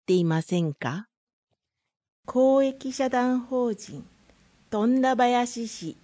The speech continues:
シルバー人材センターでは、お墓の管理に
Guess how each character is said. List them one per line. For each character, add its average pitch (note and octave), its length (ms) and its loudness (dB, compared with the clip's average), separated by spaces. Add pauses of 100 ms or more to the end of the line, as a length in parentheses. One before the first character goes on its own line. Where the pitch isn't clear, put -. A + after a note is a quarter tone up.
シ - 280 -4
ル C4+ 160 0
バ B3+ 220 2
ー - 20 -4
人 B3 320 2
材 A#3 260 2
セ A#3 240 2
ン G#3+ 80 0
タ C#3 280 -12
ー C#3+ 60 -16
で E3 140 -8
は、 D#3 140 -10 (580)
お F#3 100 -8
墓 A#3+ 400 -6
の B3 140 -2
管 B3 320 -2
理 F#3 140 -2
に D#3 180 -10